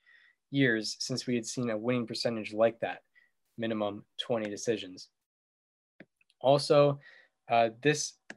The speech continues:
E R A plus remains the fourth best single season E R A plus of all time of seasons of more than a hundred five innings pitched. Uh,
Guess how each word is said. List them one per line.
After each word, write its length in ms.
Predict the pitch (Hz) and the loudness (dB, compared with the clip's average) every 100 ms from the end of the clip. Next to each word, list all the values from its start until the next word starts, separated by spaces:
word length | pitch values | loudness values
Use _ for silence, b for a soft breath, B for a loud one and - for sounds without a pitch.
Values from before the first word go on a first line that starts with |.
| _ _ 156 | _ _ 0
E 160 | 147 | 6
R 180 | 147 139 | 8 8
A 80 | 135 | 6
plus 440 | 135 143 147 143 | 6 6 6 6
remains 380 | 139 131 139 139 | 0 2 2 2
the 100 | 123 | -2
fourth 460 | - - 160 175 - | -2 2 4 2 4
best 320 | 147 143 - | 4 4 0
single 280 | - 151 147 | -4 -4 -4
season 360 | - 143 131 131 | -2 -2 -2 -4
E 120 | 131 | 2
R 200 | 131 127 | 6 6
A 60 | 120 | 4
plus 340 | - 127 117 | 4 2 2
of 160 | - 120 - | -2 -6 4
all 240 | 123 151 | 6 6
time 500 | 147 139 135 104 107 _ b b b - | 6 4 4 2 -4 _ b b b -2
of 140 | 120 | -2
seasons 460 | - 135 123 127 - | 0 -2 -2 -6 -6
of 160 | 120 110 | -8 -4
more 480 | 113 123 123 120 - _ _ - | 0 4 4 4 -2 _ _ -4
than 120 | 117 | -2
a 40 | |
hundred 300 | 131 123 113 | 0 -2 0
five 240 | - 113 110 | 4 4 4
innings 240 | 107 101 | -2 -4
pitched. 440 | - 104 - - _ _ _ _ _ _ - | 0 0 0 -12 _ _ _ _ _ _ 0
Uh, 280 | 113 110 | 4 4